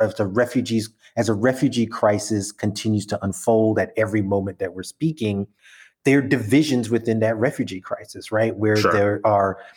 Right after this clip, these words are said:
Speaker 1: people of color, African students, Asian students that are excluded from evacuation, even at the same time that Ukrainians are, are being evacuated. And we can have, uh, sympathy for that situation, but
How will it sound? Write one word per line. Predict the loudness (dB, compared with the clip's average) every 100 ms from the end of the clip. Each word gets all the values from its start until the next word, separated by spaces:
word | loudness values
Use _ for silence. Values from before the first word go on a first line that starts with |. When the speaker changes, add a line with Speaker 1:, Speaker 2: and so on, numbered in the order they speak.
| _
Speaker 1:
people | -6 -4 -2
of | -4
color, | 0 2 4 6 4 2 0
African | -2 -2 -4 -6
students, | -4 -2 0 0 0 -4 -2
Asian | -2 -2 -6
students | -2 0 0 -2
that | 0 2
are | 2
excluded | 0 -6 -8 0 4 4 2
from | -2 -8 -8 -12 -6
evacuation, | 0 0 0 -2 -4 -4 -6 -6 -8 -12 -20 -20 -2
even | 2 4 4 2
at | 2
the | -2
same | -2 -2 -2
time | -4 -2 0 0 0
that | 0 0 0 -8 _ -6
Ukrainians | -4 0 2 2 2 0 -2 -4 -2
are, | 0 2 0 0
are | 0
being | -2 -2 -2
evacuated. | 2 2 0 -4 -4 -4
And | -4 -2
we | -2
can | 0 0 0 -4 -16 _ _ -20 _ _ -10
have, | -4 0 0 -2 -6 -14 -2
uh, | 2 2
sympathy | 2 0 2 2 0
for | -2 0
that | 0
situation, | -2 -6 -6 -2 -2 -2 -2 2
but | 0 -2